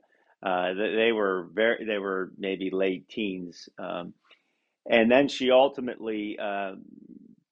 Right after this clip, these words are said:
coaxed them into, uh, killing her husband. And, uh, you know, ultimately, uh, they did that. Uh, they killed her husband. They testified against her.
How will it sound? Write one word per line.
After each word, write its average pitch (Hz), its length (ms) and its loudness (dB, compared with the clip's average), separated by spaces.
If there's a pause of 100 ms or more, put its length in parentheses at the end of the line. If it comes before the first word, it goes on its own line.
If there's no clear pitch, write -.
coaxed 120 320 2
them 117 240 2
into, 101 720 -2 (100)
uh, 95 120 -6 (120)
killing 110 280 2
her 95 180 -6
husband. 117 400 0 (1000)
And, 95 460 -4 (200)
uh, 82 220 0
you 95 120 -4
know, 82 100 0
ultimately, 92 880 0 (340)
uh, 87 220 -2
they 92 120 2
did 98 260 2
that. 87 300 0 (260)
Uh, 80 160 -6
they 90 320 -4
killed 95 340 0 (500)
her 98 220 0
husband. 98 640 2 (120)
They 104 200 4
testified 98 800 0
against 87 440 -8
her. 101 340 0